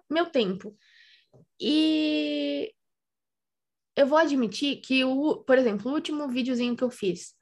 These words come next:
foi super manipulado. Vamos lá, eu postei o vídeo sete horas da noite e no vídeo, o último take, assim,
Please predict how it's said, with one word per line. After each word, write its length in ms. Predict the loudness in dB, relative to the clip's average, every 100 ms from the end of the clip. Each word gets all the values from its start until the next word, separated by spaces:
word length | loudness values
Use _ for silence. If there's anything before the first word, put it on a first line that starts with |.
| _ _
foi 120 | 2
super 360 | 4 2 4 4
manipulado. 880 | 4 2 4 6 8 6 4 0 -4 -14 _ _ _ 0
Vamos 240 | 2 6
lá, 360 | 6 6 2 -2 2
eu 140 | 2
postei 360 | 4 2 4 2
o 60 | 4
vídeo 260 | 2 2
sete 300 | 0 0 2
horas 200 | 2 2
da 80 | 0
noite 580 | 0 0 -2 -4 -8 -8 -4
e 80 | -2
no 100 | 0
vídeo, 480 | 2 2 2 0 -2
o 60 | -2
último 360 | -2 0 -2
take, 420 | 0 2 2 0
assim, 380 | -2 -2 -4 -4